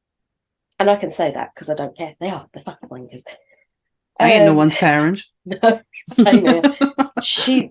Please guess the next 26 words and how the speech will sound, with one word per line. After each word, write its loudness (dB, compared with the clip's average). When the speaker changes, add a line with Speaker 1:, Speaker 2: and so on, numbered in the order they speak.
Speaker 1:
she's -2
absolutely 0
devastated, 2
this -12
poor 0
girl. -4
And, 0
uh, -6
so 2
he -4
says, -2
"Pack -4
it -10
in 0
now, 0
we're -8
going -4
home." -10
So -4
they 2
all 2
give -4
in, -6
ooh, -6
begrudgingly. -4
Uh, -2